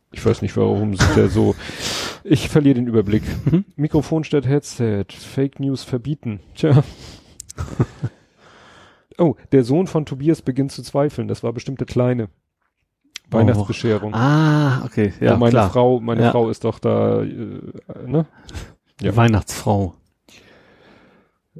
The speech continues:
Speaker 1: Ole braucht eine Nano-sim. Da hattest du irgendwie ein neues Handy.
Speaker 2: Wahrscheinlich, ja.
Speaker 1: Ja.
Speaker 2: Ja, vielleicht das jetzige, was ich immer noch hab. Ach so, nee, von fünfzehn? Nee, das wahrscheinlich nicht. Oder? Von, wann, wann war denn das?
Speaker 1: Dezember zweitausendsechzehn.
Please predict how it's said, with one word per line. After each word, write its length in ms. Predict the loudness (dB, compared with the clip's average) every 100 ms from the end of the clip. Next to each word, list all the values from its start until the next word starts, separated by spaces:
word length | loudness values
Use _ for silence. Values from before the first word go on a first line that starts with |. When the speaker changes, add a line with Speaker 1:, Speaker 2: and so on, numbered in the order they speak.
| _ _ -2
Speaker 1:
Ole 240 | 2 2
braucht 300 | 2 2 2
eine 100 | 2
Nano-sim. 580 | 2 2 0 -2 -4 -2
Da 80 | 0
hattest 240 | 0 0
du 40 | 0
irgendwie 180 | 2 2
ein 60 |
neues 260 | 2 0 0
Handy. 320 | 0 0 -4 -8 _ -20 _
Speaker 2:
Wahrscheinlich, 580 | -6 -4 2 2 4 4
ja. 180 | 4 4 0
Speaker 1:
Ja. 60 |
Speaker 2:
Ja, 80 | -6 -10 _ _ _ _ _ _ _ -20 -4
vielleicht 180 | 0 2
das 140 | 4
jetzige, 460 | 2 0 0 0 0
was 100 | -2
ich 40 |
immer 100 | -4
noch 140 | -4 -4
hab. 200 | -6 _ _ _ _
Ach 80 | 2
so, 100 | 4
nee, 220 | 6 4 0
von 180 | -6
fünfzehn? 420 | -2 -4 -2 -6 -2
Nee, 180 | 2 2
das 100 | 0
wahrscheinlich 300 | -4 -6 -6 -6 -10
nicht. 80 | _ _ _ _ _ _ _ _ _ _ _ _ _ _ _ _
Oder? 220 | -2 -2
Von, 280 | 0 -2 2
wann, 220 | 0 4
wann 180 | 2 4
war 140 | 4
denn 80 | 4
das? 300 | 2 0 0
Speaker 1:
Dezember 360 | 0 2 0 -2
zweitausendsechzehn. 680 | -2 0 0 -2 -8 -14